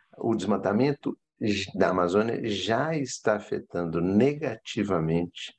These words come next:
a produção agropecuária com o aumento do período de seca, o período de estiagem, sem chuvas.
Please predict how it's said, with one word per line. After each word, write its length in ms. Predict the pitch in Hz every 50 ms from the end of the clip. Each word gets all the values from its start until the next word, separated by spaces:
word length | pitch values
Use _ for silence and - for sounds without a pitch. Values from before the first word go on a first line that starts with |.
| - - - _ _ _
a 100 | - -
produção 580 | - - 101 101 101 101 101 - - 90 87
agropecuária 960 | 90 90 90 87 - - 87 87 - - 87 80 80 82 92 90 92 95 95 - - - - - - - _ _ _ _
com 140 | 117 117
o 20 | 110
aumento 440 | 107 110 107 107 113 113 107 - 107
do 180 | 107 107 104 98 -
período 680 | - 117 95 92 92 101 110 113 107 104 110 117 110 104
de 140 | - - 113
seca, 580 | - - - - 113 104 104 104 - - 73 -
o 80 | - 71
período 320 | - 87 80 80 90 90
de 80 | 92 98
estiagem, 640 | 101 - - - 95 80 78 76 73 69 67 65
sem 280 | - - - 104 101 101
chuvas. 760 | 101 - - 85 76 - - 76 78 - - - - -